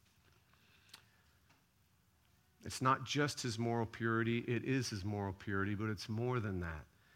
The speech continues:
It's who he is. So if God is light, obviously darkness, there, it can't exist.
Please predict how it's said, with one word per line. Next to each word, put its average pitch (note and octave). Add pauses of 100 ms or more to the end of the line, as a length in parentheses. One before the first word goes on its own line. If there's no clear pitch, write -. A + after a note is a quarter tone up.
(300)
It's A#2
who B2+
he G2 (200)
is. C3 (300)
So C#3+
if G2
God C#3
is A2
light, B2 (140)
obviously C#3+ (100)
darkness, C3 (1120)
there, C3+
it -
can't A2+ (200)
exist. G#2+